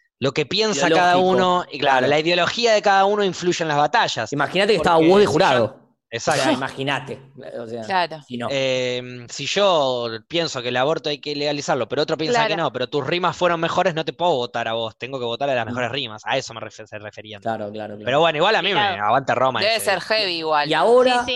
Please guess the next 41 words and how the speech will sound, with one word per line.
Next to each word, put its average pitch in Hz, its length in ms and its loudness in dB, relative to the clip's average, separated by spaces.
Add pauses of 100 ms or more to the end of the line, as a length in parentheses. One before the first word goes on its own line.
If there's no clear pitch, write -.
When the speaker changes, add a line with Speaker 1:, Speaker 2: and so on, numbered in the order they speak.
Speaker 4:
sí. 165 40 -4
Speaker 2:
eh, 165 100 -2
Speaker 3:
Estar 165 180 0
en 160 80 0
Speaker 2:
participa 160 200 -4
Speaker 3:
ese 220 100 -4
Speaker 2:
una, 196 100 -2
Speaker 3:
lugar. 156 300 -8
Speaker 2:
una 175 200 -2
piba 190 140 2
que 185 40 0
se 196 40 -6
llama 190 160 -2
Brasita 208 640 -4
también, 202 800 -8
que 147 260 -2
es 156 160 -10
una 143 500 -6
referente 190 840 -4 (100)
del, 127 300 -8
del, 110 260 -14
del 123 140 -4
ámbito 175 320 -2
hace 143 160 -8
un - 20 -10
montón 147 200 -4
de 185 80 -2
años, 185 120 -6
que 147 60 -8
rapea 143 280 -2
también, 185 580 -6
año 143 220 -6
dos 127 120 -6
mil 143 160 -10
doce, 160 420 0
también 135 260 -12
dos 127 120 -14
mil 135 120 -10
trece 170 280 -4
por 131 100 -4
ahí, 165 260 -4